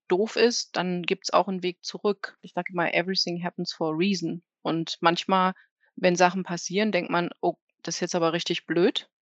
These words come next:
Ja, und dann gibt's auch Traurigkeit und Verzweiflung, weil man denkt so, "Mein Gott, warum hast du das jetzt gemacht?" Ja, das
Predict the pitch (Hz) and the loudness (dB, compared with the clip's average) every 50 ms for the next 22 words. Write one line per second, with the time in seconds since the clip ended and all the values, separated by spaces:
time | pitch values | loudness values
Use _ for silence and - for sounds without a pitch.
0 | _ - 254 165 165 180 202 190 - 175 180 175 175 175 - - - - - 165 | _ -4 0 2 2 2 2 0 -2 0 0 0 0 0 -2 -6 -6 -2 0 0
1 | 170 185 196 - - - 165 170 - - _ - - - 214 226 214 214 208 - | 2 2 0 -2 2 2 2 2 2 -2 _ -2 4 6 6 6 6 2 0 0
2 | - - - 220 202 196 196 196 196 - - - 165 165 165 165 - - - - | -4 -2 0 2 4 4 4 2 -2 -6 -10 -8 -6 -6 -6 -6 -8 -12 -14 -16
3 | _ _ 190 175 - - - 156 151 180 247 240 - - 226 226 226 214 185 175 | _ _ -6 -6 -6 -2 2 4 4 4 4 0 0 -6 -4 -4 -4 -4 -6 -6
4 | 175 170 165 175 175 170 - - 175 170 170 175 180 175 - 190 196 - - 180 | -6 -4 -4 -6 -6 -8 -10 -12 -10 -8 -6 -6 -6 -2 -2 -2 -4 -2 -2 -4
5 | 175 165 170 175 175 175 165 - _ - 165 175 175 - - - 180 185 180 - | -4 -2 -4 -6 -6 -6 -8 -10 _ -8 -8 -8 -8 -8 -8 -8 -8 -6 -6 -2
6 | - 170 175 - - 175 170 185 247 349 - - - - - - 185 202 190 170 | -4 -4 -4 -4 -10 -8 -4 -2 -2 -2 -2 -6 -16 -10 -2 2 2 2 2 0
7 | - - - | -8 -8 -12